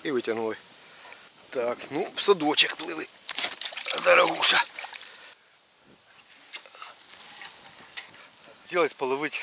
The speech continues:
саме днем, ну, або хоча б не по ночі, да? То, що в останні дві рибалки, бачите,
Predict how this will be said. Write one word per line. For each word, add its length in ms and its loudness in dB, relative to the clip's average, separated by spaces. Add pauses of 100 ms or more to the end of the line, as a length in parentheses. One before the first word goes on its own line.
(120)
саме 320 0
днем, 400 -4 (260)
ну, 100 -4
або 160 -4
хоча 220 -4
б 60 -8
не 260 -2
по 180 -2
ночі, 380 -6
да? 140 -2
То, 100 -10
що 160 -6
в 40 -4
останні 360 -4
дві 160 -6
рибалки, 420 0
бачите, 400 -4